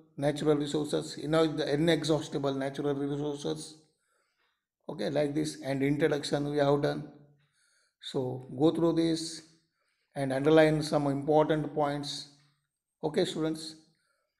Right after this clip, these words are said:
So we'll meet. The next, uh, to-, uh, heading is petroleum. We'll, uh, we'll go for next, uh,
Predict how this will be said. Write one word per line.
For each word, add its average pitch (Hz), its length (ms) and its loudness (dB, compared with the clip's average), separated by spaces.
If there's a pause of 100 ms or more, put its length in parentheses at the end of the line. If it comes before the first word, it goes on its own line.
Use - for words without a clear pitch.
(200)
So - 140 -2
we'll 143 160 4
meet. 170 540 0
The 135 100 -4
next, - 440 -4
uh, 170 100 2
to-, 160 160 0
uh, 135 580 0
heading 143 320 2
is 139 360 -4 (600)
petroleum. 165 760 6
We'll, 113 400 -4
uh, 120 40 -12 (300)
we'll 139 140 -2
go 156 140 2
for 151 220 -2
next, 139 420 -8
uh, 123 260 -8